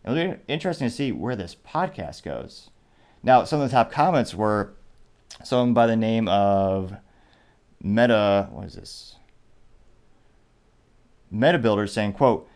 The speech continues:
"Cancel culture has definitely gotten out of hand, but I see the people are shifting to logic." A person got one thousand four hundred and fourteen views and fifteen likes, giving a ratio of point one percent. So not the best ratio there.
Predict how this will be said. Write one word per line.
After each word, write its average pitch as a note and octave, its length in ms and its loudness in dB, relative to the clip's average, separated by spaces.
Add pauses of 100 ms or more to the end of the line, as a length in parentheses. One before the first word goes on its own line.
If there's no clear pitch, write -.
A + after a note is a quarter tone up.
(240)
"Cancel D#3+ 280 2
culture D3+ 300 0
has A#2+ 120 0
definitely B2+ 240 0
gotten A2+ 200 6
out G#2 60 6
of G#2 60 2
hand, C#3+ 260 0
but A#2 80 4
I A2 60 4
see C3 160 -6
the A2+ 100 -6
people B2+ 240 -2
are G#2+ 40 0
shifting A2 300 -6
to F#2 80 -4
logic." E3 380 2 (380)
A - 60 -18
person A#2 200 -6
got G2+ 280 0 (200)
one D3+ 160 -4
thousand C#3 400 0
four A#2+ 160 -4
hundred B2+ 340 -6
and F#2 260 -10
fourteen A#2 640 -6 (300)
views C#3 420 0 (260)
and - 180 -8
fifteen F#3+ 380 -4
likes, D3+ 340 -4
giving C3 180 -4
a A#2+ 60 -2
ratio B2 300 -4
of E2 160 -14 (880)
point D3 400 -4
one A#2 180 -2
percent. G#2+ 300 -6
So - 120 -6
not G#2+ 60 0
the F#2+ 60 -10
best G#2 200 -4
ratio G#2 280 -4
there. C3+ 320 2